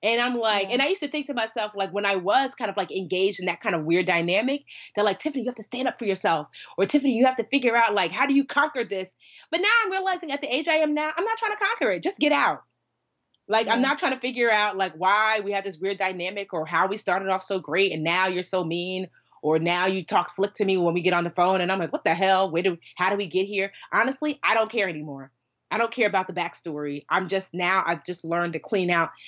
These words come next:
Speaker 1: And so just recently I've done a lot of cleaning out. And today someone, um, who, like, is on my team really remarked upon how different I am now that we've done a lot of cleaning, uh, and pruning. And she was like, "Yo, you're, like, amazing." I'm like, "What?" She's like,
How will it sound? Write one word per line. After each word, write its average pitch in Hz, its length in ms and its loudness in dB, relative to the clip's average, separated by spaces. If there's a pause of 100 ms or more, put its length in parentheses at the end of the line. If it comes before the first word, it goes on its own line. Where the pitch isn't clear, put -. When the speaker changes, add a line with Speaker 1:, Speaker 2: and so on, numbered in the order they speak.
Speaker 1:
And 190 80 -4
so 240 80 4
just 233 200 0
recently 214 380 2
I've 165 180 0
done 180 140 0
a 160 80 0
lot 190 360 4
of - 100 -2 (260)
cleaning 214 520 -2
out. 165 260 0 (420)
And 180 320 -2
today 202 400 2
someone, 175 680 -6 (300)
um, 147 440 -4 (180)
who, 170 380 2
like, 147 240 2
is 151 80 0
on 170 100 2
my 156 120 0
team 208 480 0 (340)
really 208 280 4
remarked 175 460 2
upon 165 280 0
how 156 180 0
different 214 460 0
I 156 120 -2
am 135 380 -4 (260)
now 180 200 0
that 175 120 -4
we've 170 140 -2
done 170 160 0
a 160 40 0
lot 156 160 0
of 151 80 -6
cleaning, 165 600 0 (420)
uh, 170 180 0
and 160 140 0
pruning. 151 640 2
And 160 100 -2
she - 160 2
was 202 160 2
like, 156 200 2
"Yo, 165 200 4
you're, 165 260 2
like, 196 320 2
amazing." 196 680 0
I'm 208 80 0
like, 165 180 0
"What?" 311 320 2
She's - 180 -8
like, 175 260 0